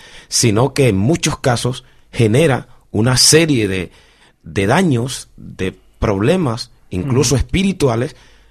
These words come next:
Speaker 1: a personas que necesitadas y en medio de una crisis. Eh, nuestro hermano, Marty, nos dice que él llegó a una práctica que luego él va a ampliar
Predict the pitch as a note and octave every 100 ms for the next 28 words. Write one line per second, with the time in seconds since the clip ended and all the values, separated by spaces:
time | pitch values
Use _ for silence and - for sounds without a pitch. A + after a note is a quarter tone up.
0 | _ _ _ - A2 - G#2 - E3 G3
1 | - - A2+ - - A2 A#2 - G#2+ G#2
2 | - E3+ F3+ B2 C3+ - _ _ G2 G2+
3 | G2 D#3+ D#3 C3+ C3 A#2 D#3+ D#3+ A2+ -
4 | - - - - - G#2+ G#2 G#2 G2+ A2
5 | G#2 A#2+ D#3+ C3 E3 - _ - _ _
6 | - F#2+ A#2+ C3 B2 - - _ _ -
7 | G#2 G#2 C3 D#3 A#2+ C3+ B2+ A#2 A2+ E3+
8 | C#3+ F#2 F#2+ A2 G#2+ - B2 C#3 - F#2
9 | G2 - F2+ F#2 G#2 G#2 G#2 G#2 G#2 A2+
10 | B2+ D3+ A2 C3